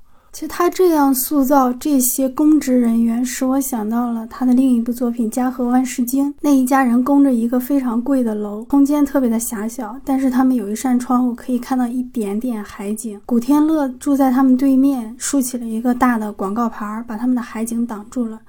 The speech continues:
这一家人几乎跑遍了香港所有的部门，都没有能把那个广告牌给拆掉。一方面是一个纪律部队，公职人员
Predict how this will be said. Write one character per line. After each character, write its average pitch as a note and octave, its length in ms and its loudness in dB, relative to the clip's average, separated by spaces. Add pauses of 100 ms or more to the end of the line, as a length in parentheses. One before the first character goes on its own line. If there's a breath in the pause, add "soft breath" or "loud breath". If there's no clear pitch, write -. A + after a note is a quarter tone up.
(400 soft breath)
这 D#4 120 -4
一 D4+ 80 2
家 D4 220 2
人 C4+ 240 4
几 B3+ 160 -6
乎 G#3+ 160 -8
跑 B3 240 -8
遍 B3+ 220 2
了 B3 80 4
香 C4 240 0
港 B3 120 -4
所 G#3 340 -6
有 B3+ 100 2
的 A3+ 100 0
部 A3+ 160 -4
门， G#3+ 260 -4
都 C#4 120 2
没 B3 160 4
有 A#3 160 4
能 A3+ 420 2
把 G#3+ 220 -8
那 A3+ 160 -2
个 A#3 100 -2
广 G3+ 160 -8
告 G#3+ 100 -8
牌 A3 200 -10
给 G3+ 100 -8
拆 A#3+ 260 -8
掉。 A#3 280 -6
一 D#4+ 100 4
方 E4+ 240 2
面 E4+ 200 6
是 C#4 460 -2 (420)
一 B3 140 6
个 C#4+ 220 2
纪 C4 260 2
律 C#4+ 140 6
部 B3+ 140 2
队， B3+ 400 0
公 D#4+ 200 4
职 C#4 140 4
人 C4 180 4
员 A#3+ 360 -2